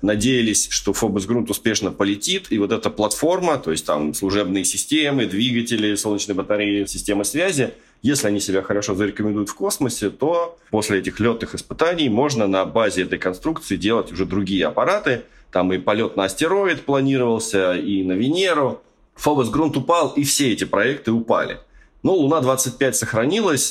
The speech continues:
под другим именем, тогда она еще Луна Глоб называлась, и у нее задачи были как раз обследование Луны глобальные, то есть она должна была летать вокруг Луны, а не садиться на нее. И там уже научные задачи пересмотрели, потому что американцы нашли воду на Луне. Но американцы нашли с орбиты,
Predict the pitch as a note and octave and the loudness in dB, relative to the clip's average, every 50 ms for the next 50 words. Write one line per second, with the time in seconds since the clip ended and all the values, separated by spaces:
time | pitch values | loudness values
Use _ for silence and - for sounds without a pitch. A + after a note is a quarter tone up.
0 | - - - D#3 D3 C3 B2+ B2+ A2+ A#2 A#2+ D3 F3+ F#3+ D3 A#2 G2+ - - F2+ | -6 -4 -2 0 2 2 2 2 2 2 2 2 2 2 2 0 0 0 -2 0
1 | F#2 G2+ G2+ F#2+ F#2 F2+ F2+ - G2 F#2+ G#2 G2+ G#2 G2 F#2+ G2+ A2+ G2+ F#2 - | 2 2 2 2 0 -2 0 0 0 0 2 2 2 2 2 2 0 0 -2 -2
2 | - D#2+ D#2 D2+ F2 F2 G2 B2+ C#3 B2+ G2 F2+ - - E2+ F2 G2 G2+ G2 F2 | -4 -6 -4 -2 0 2 2 2 2 2 0 -2 -4 -2 0 0 2 2 0 0
3 | F#2+ G2 G2+ A2+ A#2 - - F2 F2+ G2+ F#2+ F2 E2+ - G2 G2 F#2+ - - - | 0 2 2 2 2 0 -2 -2 -2 -2 0 -2 -2 0 0 0 0 -2 -6 -4
4 | - G2 G2 - - A#2 A#2 A#2+ A2 A2+ A2 G#2+ G#2+ G#2 G2+ G#2+ A#2 A2+ A2 G#2 | -2 -2 0 0 0 2 2 2 2 2 0 2 2 2 2 2 2 2 0 0
5 | E2 E2+ G2 G#2 G2+ B2 A#2+ A2+ G2+ F2+ D#2 D2 D2+ - - D2+ C#2+ - - D#2 | 0 2 0 2 4 2 2 2 2 0 -2 -6 -6 -6 -6 -6 -6 -4 -4 -4
6 | D#2+ D#2 F2 F2 E2 E2 F2 E2+ E2 F#2 F2+ E2+ D#2 F2+ F#2 - A#2+ F#2+ E2 - | -2 -2 -2 -4 -2 -2 -2 0 0 0 0 0 0 -2 0 0 0 0 0 -4
7 | D#2 D2+ D2 D#2+ - - - E2 E2 D#2+ E2 D#2 C#2+ C#2+ D2+ D2+ - - E2 - | -8 -8 -6 -6 -8 -6 -6 -4 -4 -2 -2 -2 -2 -2 -4 -4 -4 -4 -2 -2
8 | C3 - - - G#2 G2 F2+ F2+ F2 E2+ D#2 D2+ C#2+ C#2 - - _ _ - - | -2 -4 -4 -2 -2 0 0 0 0 0 0 0 -2 -2 -6 -12 _ _ -20 -20
9 | _ _ _ _ _ - G2 G2+ G2+ G#2 G2 - - C3 B2 A2+ G#2+ G2 G2 G#2 | _ _ _ _ _ -2 0 0 2 0 0 2 2 2 2 2 2 0 0 0
10 | F#2+ F2+ - G2 A2 A#2 A2+ A2 - - F#2 E2 D2+ E2 E2 - F#3+ G#3 G#3 - | 0 0 0 2 2 2 2 2 0 0 -2 -2 -2 -2 0 2 2 2 0 -2
11 | F3+ - E3+ D3+ D3+ D3 D3+ D3+ D3 C#3+ - D3+ D#3 D3+ C#3 C3 C3+ B2+ B2 B2 | 0 0 0 0 0 0 0 0 0 0 0 0 0 0 0 0 0 0 0 2
12 | B2+ B2 A#2 - - A2 A2 A2+ A#2 A#2 - A#2+ A#2 A#2 A2+ - G#2 G2+ G#2 G2+ | 2 0 0 0 0 2 2 2 0 0 0 0 0 0 0 0 0 0 0 0
13 | - - G#2 A2 A2+ A#2 A2+ G2+ - - A2 A#2 A2+ F#2+ A2+ A2 A2 G#2+ G2+ G#2 | -2 0 0 2 2 2 0 0 0 0 2 2 2 2 2 2 2 2 2 2
14 | G#2 G#2 G#2 G#2 G#2 G#2 G2+ G2 F#2+ F2 - - - A#2+ C3+ C3+ - - G2+ G2+ | 2 0 0 0 2 2 2 2 2 0 -2 0 0 2 2 2 2 0 0 0
15 | G#2 G2+ A#2 A2+ G#2 - G2+ G2+ G2+ G2 - - G2+ F#2+ - G#2+ G2+ F#2+ F#2+ D3 | 2 2 0 0 0 0 0 0 0 0 0 0 0 0 0 0 0 0 -4 -4
16 | G3+ G3+ - G#2+ F2 - | -4 -2 -2 -4 -4 -4